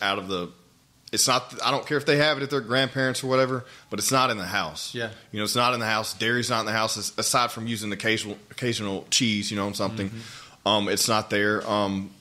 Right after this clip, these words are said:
Speaker 1: you know, I'm just big on the meats, and we still do some green vegetables, especially for them. I think it's better than consuming a bunch of bread anyways.
Speaker 2: Oh, yeah, absolutely.
Speaker 1: And, um, but yeah, I think it's, my wife gives me shit. She's like, "You,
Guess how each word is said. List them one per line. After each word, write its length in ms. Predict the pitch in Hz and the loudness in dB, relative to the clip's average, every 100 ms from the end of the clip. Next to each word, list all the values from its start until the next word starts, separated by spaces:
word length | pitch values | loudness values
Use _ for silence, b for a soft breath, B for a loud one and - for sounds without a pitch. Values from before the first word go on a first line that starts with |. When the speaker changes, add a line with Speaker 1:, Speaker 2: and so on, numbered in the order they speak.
| - | -6
Speaker 1:
you 100 | 95 | -2
know, 300 | 90 90 - | 0 0 -2
I'm 140 | 95 101 | -4 -4
just 180 | 101 - | -4 -2
big 140 | 98 | -2
on 120 | 98 | 0
the 60 | 98 | -2
meats, 420 | 92 92 95 - | 0 0 -2 -4
and 140 | 85 90 B B | -4 -8 B B
we 100 | 101 | -6
still 180 | 95 110 | -2 0
do 180 | 101 104 | 0 0
some 220 | 98 104 | -2 -2
green 220 | 95 101 | -2 0
vegetables, 540 | 95 95 - 98 101 90 | 2 2 0 -6 -6 -6
especially 440 | 101 120 113 113 | -2 0 0 -2
for 140 | 101 95 | -4 -4
them. 340 | 95 98 98 | -2 -2 -2
I 80 | 90 | -2
think 180 | 107 101 | -2 -6
it's 100 | 95 | -2
better 260 | 98 95 | -2 -2
than 100 | 92 | -4
consuming 520 | 90 90 104 98 95 | -6 -6 -6 -4 -6
a 40 | - | -6
bunch 200 | 95 95 | -6 -4
of 100 | 87 | 0
bread 320 | 98 92 90 | 2 2 2
anyways. 400 | 90 90 92 92 | 0 0 0 -2
Speaker 2:
Oh, 40 | |
yeah, 60 | 131 | -4
absolutely. 400 | 123 - 135 120 104 | -8 -10 -10 -12 -6
Speaker 1:
And, 180 | 104 98 | -2 0
um, 440 | 95 104 98 90 90 104 | 2 0 0 -2 -6 -2
but 200 | 113 110 | 0 2
yeah, 340 | 117 117 104 | 2 2 2
I 40 | 104 | 0
think 200 | - 104 | -2 -6
it's, 120 | 95 | -4
my 100 | 101 | -2
wife 220 | 101 101 | 0 0
gives 180 | 95 92 | 0 -4
me 80 | 98 | -2
shit. 260 | - 107 - | -2 -2 -4
She's 160 | 98 | -4
like, 160 | 101 92 | -2 -4
"You, 100 | 110 | -8